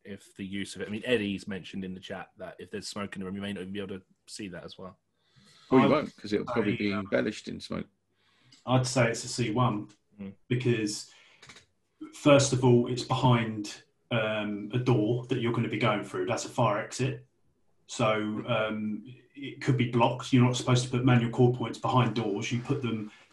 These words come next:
Speaker 3: uh, they, you know, as it says there in twenty point two, they've got to be in noticeable areas. Um, the height is a problem, um, because some people might not be able to, you know, reach that,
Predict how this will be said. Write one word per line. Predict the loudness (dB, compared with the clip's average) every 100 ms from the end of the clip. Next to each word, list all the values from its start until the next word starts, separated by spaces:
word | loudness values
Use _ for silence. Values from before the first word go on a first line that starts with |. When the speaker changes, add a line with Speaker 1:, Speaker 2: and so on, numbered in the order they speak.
| -4
Speaker 3:
uh, | -4
they, | 2 2 2
you | 4 4
know, | 4 2
as | 2 4 0
it | 0
says | 0 0 -2
there | -2 -2
in | -4
twenty | -4 -4 -4
point | -4 -6 -6 -4
two, | 0 0 -2 -10 -14 -10 -8 -2
they've | -2
got | 2 2
to | 0
be | -2 -4 -6 -2
in | -2 -2 -6 -10 _ 4
noticeable | 6 6 2 -4 -4 2
areas. | 4 4 2 -6 -10 -14 _ _ _ _ _ _ -2
Um, | -2 0 -2 -4 -6 -10 -14 _
the | 0
height | 4 6 6 4
is | 0
a |
problem, | 2 2 4 4 2 -2 _ _
um, | -6 -2 -2 -4 -6
because | -6 0 0
some | 2 2
people | 0 -4 -2
might | 0 0
not | -2 -2
be | -2
able | -2 -2
to, | -2 -4 -4 -6 -10 _ _ _ _
you | -2
know, | -2 0
reach | 2 2 0
that, | -4 -6